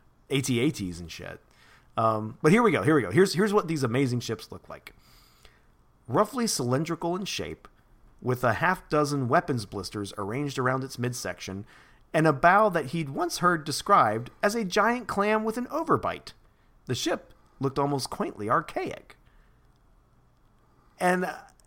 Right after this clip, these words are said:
ag-, maybe, again, maybe this is too nitpicky of me, but you're actually describing an object that a character is looking at, and instead of describing it as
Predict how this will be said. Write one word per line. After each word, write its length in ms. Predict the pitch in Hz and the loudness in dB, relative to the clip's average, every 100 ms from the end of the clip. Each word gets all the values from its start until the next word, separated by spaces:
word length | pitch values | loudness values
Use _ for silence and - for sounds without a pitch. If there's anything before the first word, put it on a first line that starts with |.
| - | -2
ag-, 260 | 196 185 - | -2 0 0
maybe, 480 | 165 196 220 220 190 | 4 6 4 2 0
again, 440 | 156 160 151 156 | 4 4 4 2
maybe 200 | 143 160 | 2 4
this 140 | 165 | 2
is 160 | 156 143 | -2 -6
too 240 | - 151 | -4 0
nitpicky 760 | 127 117 - 123 127 131 123 123 | 0 -2 -2 -4 -2 -4 -4 -4
of 160 | 131 117 | -4 -4
me, 400 | 123 123 123 120 _ _ _ _ _ _ _ - - _ _ | -2 -2 -4 -8 _ _ _ _ _ _ _ -16 -16 _ _
but 180 | 151 170 | 2 4
you're 140 | 160 156 | 4 4
actually 360 | 190 - 214 | 2 2 -2
describing 1000 | 170 156 - 151 139 143 143 135 135 127 _ _ _ _ _ _ _ | -2 -4 -2 4 4 4 2 0 -4 -8 _ _ _ _ _ _ _
an 140 | 151 147 | -2 0
object 600 | 127 127 120 120 120 - | 2 2 4 2 0 0
that 120 | 127 123 | 0 0
a 80 | |
character 480 | 120 - 151 151 147 | 0 0 2 2 -2
is 220 | 143 117 | -2 -2
looking 400 | 113 127 127 113 | 0 -2 0 -2
at, 220 | 104 104 - - - - | -2 -4 -6 -20 -6 2
and 100 | 147 | 4
instead 400 | 139 - 202 220 | 4 2 2 4
of 140 | 170 | 2
describing 640 | 151 - - 151 160 151 135 | -2 -4 2 4 4 2 0
it 240 | 123 - - | -2 -6 0
as 300 | 135 139 | 2 2